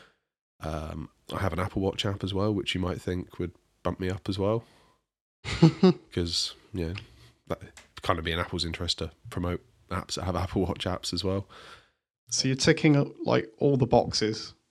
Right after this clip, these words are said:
Speaker 1: I think so, yeah.
Speaker 2: Th-
Speaker 1: Un-, unle-, unless I'm doing something really bad that I'm not realising, <laughs> that's like, that I'm getting
Speaker 2: <laughs>
Speaker 1: penalised for. Um, so I started thinking, do, would it be beneficial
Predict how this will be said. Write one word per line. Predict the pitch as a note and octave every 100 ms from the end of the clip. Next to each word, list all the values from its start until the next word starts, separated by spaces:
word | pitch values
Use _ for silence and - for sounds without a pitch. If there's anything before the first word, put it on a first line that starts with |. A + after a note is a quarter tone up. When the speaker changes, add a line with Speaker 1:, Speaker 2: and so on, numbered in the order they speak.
| _ -
Speaker 1:
I | -
think | F3+ F3+
so, | - F2
yeah. | C3+ A#2+
Speaker 2:
Th- | G#2+ -
Speaker 1:
Un-, | A2+
unle-, | - G#2+ A2+ B2
unless | A2 B2+ -
I'm | G2+
doing | B2+ G2+
something | A#2 A2 F#2+ F#2+
really | C3 D#3 D#3 C#3+ A2+
bad | A2 A#2+ D#2+ E2 - _ -
that | -
I'm | G2+
not | G#2+ G#2
realising, | A2+ F#2 G2+ - - D#3+ D#3
<laughs> | -
that's | A2 - -
like, | F2+ - - -
that | G2
I'm | G#2
getting | G2 G2+
Speaker 2:
<laughs> |
Speaker 1:
penalised | A2 F2+ D2+ C#2
for. | - E2 - - - - _ _ _ _ _ _ _ _ _ F2
Um, | F2 F#2 F2 - _ _ _ _ _ _ - - D#2
so | - - D2 D2
I | E2+
started | - - F#2 -
thinking, | G#2 G2+ F2+ F#2 F2 - _ _ _ -
do, | G2 -
would | G2 G2
it | C#2+
be | F#2+ F#2 F2+ F#2+ A2+ - _ - _ _ _ _ -
beneficial | F#2+ E2+ G#2+ - E2+ E2+